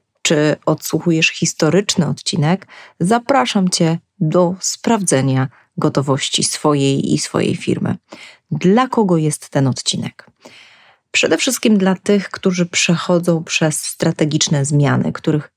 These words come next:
zakres stanowi pewne wyzwanie dla organizacji. Dla osób zarządzających, które chcą przygotować pracowników do tworzenia bardziej innowacyjnych procesów, do wyjścia poza utarte ścieżki działania.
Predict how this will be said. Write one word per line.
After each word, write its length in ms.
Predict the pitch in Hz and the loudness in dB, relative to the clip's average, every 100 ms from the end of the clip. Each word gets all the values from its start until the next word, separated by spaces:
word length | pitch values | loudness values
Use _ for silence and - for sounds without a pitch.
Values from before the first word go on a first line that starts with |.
| _ | _
zakres 760 | 156 165 160 170 190 202 220 - | 0 2 2 0 0 2 0 -2
stanowi 480 | - - 196 202 180 | -4 0 2 2 2
pewne 440 | 180 165 165 165 - - - | 2 2 0 -2 -6 -12 -2
wyzwanie 600 | 151 165 151 143 135 131 | 0 2 2 0 0 0
dla 160 | - - | 0 -2
organizacji. 840 | - - - - - - 196 175 _ - - - - - - | -2 -2 -2 -4 -8 -10 -10 -10 _ -20 -20 -20 -20 -10 -2
Dla 360 | 160 165 160 - _ - | 2 2 0 -4 _ -4
osób 360 | 190 190 185 160 | 0 2 0 0
zarządzających, 1000 | 185 196 190 175 156 147 135 - 165 | 2 2 2 2 0 0 -2 -2 -4
które 260 | - - 180 | -4 -2 -2
chcą 260 | - 190 185 | 0 -2 0
przygotować 800 | - 185 180 233 233 165 - | 0 0 0 2 0 0 -4
pracowników 880 | - 190 190 190 180 151 - 170 185 | -6 -2 0 2 2 2 0 -2 0
do 120 | 185 | -2
tworzenia 440 | 180 - 185 185 170 | -2 0 2 2 2
bardziej 320 | 175 180 170 | 0 0 0
innowacyjnych 800 | 165 165 156 156 - 151 151 156 | 2 0 0 -2 -2 -2 -2 -4
procesów, 720 | - 147 - - - - - _ - - - - | -6 -6 -6 -6 -8 -8 -10 _ -20 -20 -20 -10
do 340 | 170 123 160 | -4 0 0
wyjścia 380 | 160 180 170 165 | 2 2 2 0
poza 340 | - 190 175 165 | 0 0 0 -2
utarte 520 | 165 - 160 - 139 | -2 -2 -2 0 -2
ścieżki 420 | - 139 - - | -2 -2 -2 -4
działania. 480 | 135 - - - | -2 -2 -2 -4